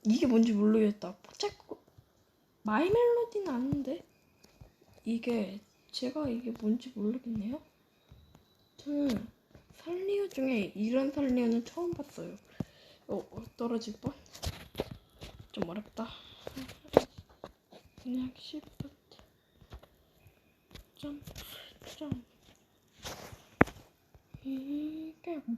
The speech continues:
뭐죠? 이게 뭐예요? 여러분들은 다 아시나요? 저는 다 몰라요.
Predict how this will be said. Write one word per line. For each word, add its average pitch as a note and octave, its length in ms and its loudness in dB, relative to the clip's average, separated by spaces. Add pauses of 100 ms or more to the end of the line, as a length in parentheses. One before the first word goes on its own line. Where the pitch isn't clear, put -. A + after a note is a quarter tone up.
(160)
뭐죠? B3+ 400 -6 (2750)
이게 D#4+ 160 10
뭐예요? B3 540 8 (1600)
여러분들은 D#4+ 460 12
다 C4+ 200 8
아시나요? B3+ 440 6 (1900)
저는 C4 280 4
다 - 120 -2
몰라요. G#3 560 2